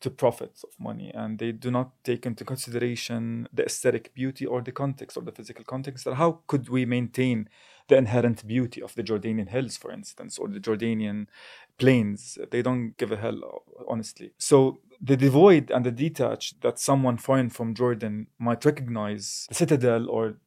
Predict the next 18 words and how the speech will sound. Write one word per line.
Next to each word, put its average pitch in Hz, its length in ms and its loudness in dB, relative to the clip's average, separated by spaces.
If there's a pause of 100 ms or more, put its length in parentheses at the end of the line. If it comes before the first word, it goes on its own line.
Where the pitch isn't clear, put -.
(140)
Jabal 113 400 0
Wabda, 117 400 2
Jabal 104 320 -4
Qal'a, 113 760 -2
and 110 360 -10
so, - 340 -4
and 113 160 -8
so 123 220 -2
on. 131 220 0 (180)
Also, 143 460 4
maybe 131 340 0
the 123 120 -6
city 147 220 -4
center 113 480 -4 (540)
has 151 260 4
to 151 80 -2
do 151 160 4
w-, 139 320 2